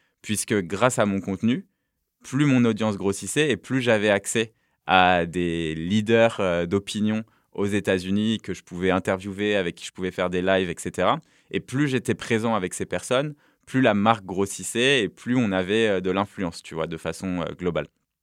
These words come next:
Et en fait, petit à petit, du coup, bah, je suis passé de quelqu'un qui fait beaucoup de prospection dans mon quotidien à, euh, C E O d'une boîte, tu vois, parce que même si, euh, quand t'es, quand tu lances ta boîte,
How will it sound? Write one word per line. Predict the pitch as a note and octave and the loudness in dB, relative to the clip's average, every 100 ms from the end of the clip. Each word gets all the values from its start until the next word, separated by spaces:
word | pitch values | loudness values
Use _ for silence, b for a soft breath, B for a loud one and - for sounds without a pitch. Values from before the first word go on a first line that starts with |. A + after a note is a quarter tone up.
| _ _ _ b b b b | _ _ _ b b b b
Et | F#2+ | 2
en | F#2+ | 4
fait, | B2 C#3+ - - _ _ _ _ | 4 2 0 -12 _ _ _ _
petit | B2 B2 A#2+ G#2 | -2 -2 0 0
à | |
petit, | D#3+ - E3+ | 0 -2 -4
du | G2 | -4
coup, | - E3 G#3 _ _ _ - | -4 -4 -6 _ _ _ 0
bah, | F#2 F2 D#2 | 4 4 2
je | - | -2
suis | G#2+ | -2
passé | A2 G#2+ B2 A2+ | 0 2 2 0
de | F#2 | 0
quelqu'un | G#2+ G2+ A#2+ | -2 0 -2
qui | A#2 - | -2 -4
fait | F2+ | -4
beaucoup | E2 G2 G#2+ | -4 -6 -10
de | |
prospection | - G#2+ - G#2 - A2 A2 G#2+ | -6 -6 -4 -6 -4 -4 -4 -4
dans | F2+ E2+ E2+ E2 D#2+ D#2+ D#2+ | -2 -2 -2 -4 -6 -6 -4
mon | D#2+ F2 | -4 -2
quotidien | G#2 F2+ F#2+ G#2 C#3+ F3 b b _ G2 | -2 -4 -2 0 0 -4 b b _ 4
à, | A#2+ C#3 B2+ | 6 8 6
euh, | F#2+ E2+ E2+ D#2+ E2 | 4 2 0 0 -2
C | - - A2 | -6 -2 2
E | A#2 | 2
O | |
d'une | A#2 A#2 | 2 2
boîte, | A#2+ A#2 | 2 0
tu | - | -2
vois, | - | -6
parce | F#2+ | -6
que | - E2+ b b | -4 -6 b b
même | G#2 A#2 | 2 4
si, | A#2 B2 B2 G#2+ | 4 0 2 2
euh, | F2+ | 2
quand | F2 F#2 | 0 -4
t'es, | E2+ F#2+ F2+ | -4 -2 -2
quand | E2+ G2 | -4 -8
tu | F2 G2+ | -6 -4
lances | G2+ - | -2 -2
ta | G2 | -2
boîte, | G2 G#2+ - | 0 0 -2